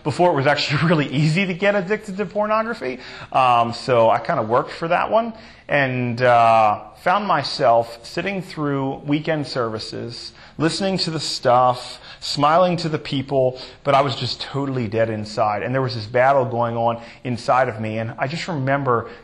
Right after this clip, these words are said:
countless, hundreds, if not thousands of opportunities, whether they be weekend retreats or conversations with, with friends or worship services or sermons or ministry times or opportunities to respond to,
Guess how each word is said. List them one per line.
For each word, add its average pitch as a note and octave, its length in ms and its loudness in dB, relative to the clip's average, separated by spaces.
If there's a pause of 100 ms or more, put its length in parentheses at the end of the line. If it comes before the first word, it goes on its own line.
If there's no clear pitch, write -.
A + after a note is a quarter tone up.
countless, C3 560 -2
hundreds, C3 500 -4
if - 120 -12
not B2+ 240 -4
thousands D3 420 0
of A#2+ 80 -4
opportunities, A#2+ 800 -4
whether C3+ 180 -4
they A#2+ 140 -4
be A2+ 320 -6 (220)
weekend C3+ 380 -2
retreats B2+ 480 -4
or A#2 60 -8
conversations B2+ 800 -2
with, A2+ 240 -8 (240)
with A#2+ 160 -4
friends C3+ 680 0
or A#2+ 200 -2
worship C3+ 400 0
services C3+ 760 -2
or A2+ 120 -2
sermons D3 640 0 (240)
or B2+ 100 0
ministry G#3 540 2
times F#3 540 0
or C3+ 80 6
opportunities F#3 680 2
to - 100 -4
respond E3 640 2
to, B2+ 240 -2